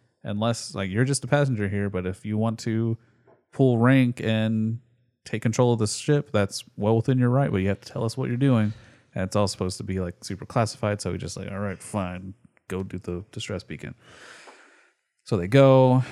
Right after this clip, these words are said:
The, it's supposed to be the captain and the first mate that go out, but the first mate's, like, clearly very scared and he doesn't wanna go. So then Brad Pitt goes with the captain.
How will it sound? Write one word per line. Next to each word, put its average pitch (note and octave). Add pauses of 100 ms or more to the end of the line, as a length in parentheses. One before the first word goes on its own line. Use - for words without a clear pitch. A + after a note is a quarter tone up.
(200)
The, G2
it's G#2
supposed C#3+
to C#3+
be -
the G#2+
captain A#2+
and G#2+
the F#2+
first -
mate A#2
that C#3+
go D3
out, D#3 (260)
but G2+
the G2
first -
mate's, G#2+
like, F#2+
clearly G2+
very F#2+
scared A2+
and G#2
he F#2+
doesn't F#2+
wanna F2+
go. G#2
So G2
then F2+
Brad F2
Pitt A2+
goes G#2+
with G2+
the -
captain. A2